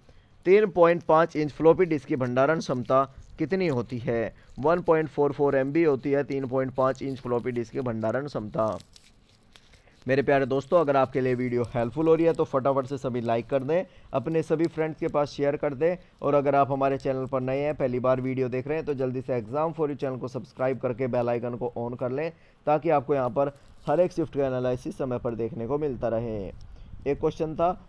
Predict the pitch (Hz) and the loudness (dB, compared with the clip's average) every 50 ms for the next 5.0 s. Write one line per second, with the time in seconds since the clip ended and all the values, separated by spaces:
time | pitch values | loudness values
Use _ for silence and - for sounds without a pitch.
0 | - - - 151 151 135 127 147 147 - 170 156 - 156 147 135 - 160 143 127 | -16 -2 0 0 0 0 -2 -6 -4 -2 -4 -2 -2 -2 -6 -4 -2 -4 -2 -2
1 | 147 139 - 143 143 143 151 156 156 139 123 120 120 113 107 113 123 110 120 120 | -2 -4 -2 -4 -2 -2 -2 -4 -2 0 0 0 -2 -4 -6 -8 -4 -4 -4 -4
2 | 120 117 123 127 139 135 - 139 113 113 113 113 107 - 139 139 - 131 120 113 | -2 -2 0 0 0 -2 -2 -4 -6 -4 -6 -10 -6 -6 -6 -6 -6 -8 -8 -8
3 | - 110 107 101 - 107 107 - - _ _ - _ _ - - - - - 123 | -6 -6 -6 -4 -4 -6 -6 -8 -12 _ _ -20 _ _ -20 -20 -20 -14 -8 -4
4 | 135 160 180 185 - - 165 160 143 143 143 143 156 147 - - 151 143 147 | -2 -2 -2 -2 0 0 2 2 4 2 2 2 0 -4 -4 -2 0 0 0